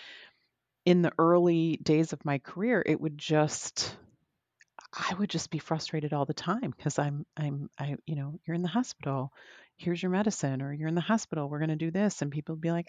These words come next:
"I don't wanna do that," or, "No, I'm not going to," and it, I, it just, like, my mind was blown. <laughs>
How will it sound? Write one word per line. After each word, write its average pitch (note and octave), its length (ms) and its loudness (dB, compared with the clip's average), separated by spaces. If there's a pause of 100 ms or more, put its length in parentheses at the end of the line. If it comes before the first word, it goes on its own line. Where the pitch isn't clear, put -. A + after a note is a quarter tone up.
(100)
"I D#3+ 100 -2
don't F#3 100 0
wanna G3+ 160 2
do F#3+ 260 -2
that," C3 300 -2
or, C3+ 200 -4 (420)
"No, D3+ 180 0
I'm G3 100 4
not G3 180 2
going G3+ 340 2
to," C3+ 300 -6
and D#3 140 0
it, D#3 200 -2
I, D3 140 6 (120)
it D3+ 120 4
just, - 240 -2
like, D3 200 4
my D3+ 100 2
mind C#3 480 2
was C3+ 120 -6
blown. - 300 -4
<laughs> - 640 -10